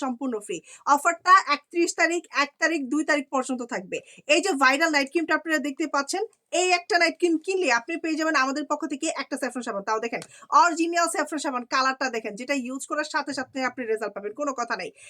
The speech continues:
একটা নাইট ক্রিম কিনলে একটা স্যাফরন সাবান পাবেন। আপনি যদি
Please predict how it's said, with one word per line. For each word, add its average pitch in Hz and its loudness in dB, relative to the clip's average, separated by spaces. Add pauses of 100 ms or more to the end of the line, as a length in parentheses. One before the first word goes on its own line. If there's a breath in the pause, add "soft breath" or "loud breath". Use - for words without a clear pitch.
(240 loud breath)
একটা 370 0
নাইট 370 4
ক্রিম 370 -2
কিনলে 381 0 (140)
একটা 302 -4
স্যাফরন 285 -2
সাবান 262 0 (100)
পাবেন। 185 0 (380 loud breath)
আপনি 370 -6
যদি 370 0